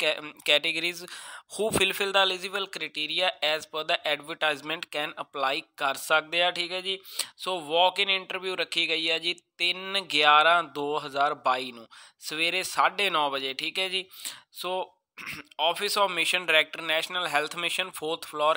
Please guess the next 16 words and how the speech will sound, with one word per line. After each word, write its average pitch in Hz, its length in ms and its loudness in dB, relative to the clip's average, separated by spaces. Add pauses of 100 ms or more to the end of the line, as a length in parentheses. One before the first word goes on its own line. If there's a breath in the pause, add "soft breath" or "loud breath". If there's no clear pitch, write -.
(140)
Administrative 165 960 -2
Block, 139 460 4 (100)
Government 185 360 0
Multi 170 280 -2
Speciality 160 640 -4
Hospital, 147 580 -4 (480 loud breath)
Sector 160 400 0
ਸੋਲਾਂ, 139 440 -2
ਚੰਡੀਗੜ੍ਹ 180 580 2
ਵਿਖੇ 156 340 -2
ਜਿਹੜੀ 156 380 -2 (100)
walk 147 340 0
in 156 120 -2
interview 147 540 -6
ਆ 143 80 4 (100)
ਉਹ 165 460 -2